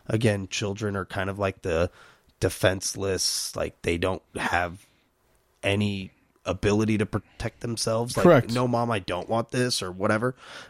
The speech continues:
Speaker 1: Now, granted, no twelve-year-old's watching all this 'cause it's boring, it's asinine, and it changes every day anyway. So,
Speaker 2: My, but see, my kids are
Speaker 1: but
Speaker 2: on
Speaker 1: as
Speaker 2: the
Speaker 1: an adult,
Speaker 2: opposite
Speaker 1: like,
Speaker 2: side of it.
Speaker 1: go, do it,
Speaker 2: Well,
Speaker 1: whatever.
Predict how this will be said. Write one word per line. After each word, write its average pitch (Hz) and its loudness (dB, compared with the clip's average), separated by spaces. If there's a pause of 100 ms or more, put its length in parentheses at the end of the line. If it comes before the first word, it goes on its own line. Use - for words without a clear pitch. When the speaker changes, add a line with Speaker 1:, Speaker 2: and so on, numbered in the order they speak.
Speaker 1:
Now, 120 8
granted, 98 0
no 92 -2
twelve-year-old's 80 -2
watching 78 -6
all 76 -4
this 78 -8
'cause 92 -8
it's 87 -10
boring, 98 0
it's - -4 (560)
asinine, 92 0
and 85 -8
it 82 -6
changes 110 -4
every 87 -4
day 85 -4
anyway. 82 -2
So, - 4
Speaker 2:
My, 131 8
but 151 4
see, 160 6
my 147 8
kids 120 6
are 110 10 (100)
Speaker 1:
but - 6
Speaker 2:
on 110 10
Speaker 1:
as 107 10
Speaker 2:
the 98 6
Speaker 1:
an 110 0
adult, 120 8
Speaker 2:
opposite 123 8
Speaker 1:
like, 98 2
Speaker 2:
side 139 8
of 98 8
it. 85 4
Speaker 1:
go, 113 4 (320)
do 113 -2
it, 107 4
Speaker 2:
Well, 123 10
Speaker 1:
whatever. 104 -2